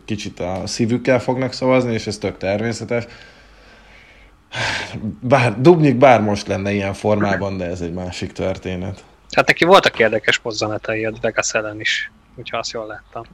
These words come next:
Speaker 1: Jaj, ne, ne. Ezért mondom, <laughs> ebbe most nem szeretnék belemenni. Megőrzöm a hideg véremet erre az adásra.
Speaker 2: Jó, oké.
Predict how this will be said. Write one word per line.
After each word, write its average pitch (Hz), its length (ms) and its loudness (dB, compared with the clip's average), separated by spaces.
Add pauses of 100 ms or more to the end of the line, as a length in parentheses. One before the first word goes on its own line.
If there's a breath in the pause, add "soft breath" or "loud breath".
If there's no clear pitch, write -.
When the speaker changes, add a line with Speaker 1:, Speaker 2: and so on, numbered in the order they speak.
Speaker 1:
Jaj, 107 400 2
ne, 95 220 -6
ne. 98 320 -4
Ezért 131 420 4
mondom, 113 200 2 (340)
<laughs> - 260 -4
ebbe 120 280 4
most 101 240 -2
nem 101 220 -2
szeretnék 87 520 -6
belemenni. 127 580 -2 (400 loud breath)
Megőrzöm 101 500 -2
a 95 40 -4
hideg 95 320 -2
véremet 90 440 -6
erre 92 240 -4
az 92 120 -6
adásra. 107 560 -4
Speaker 2:
Jó, 127 60 -4
oké. 113 260 -8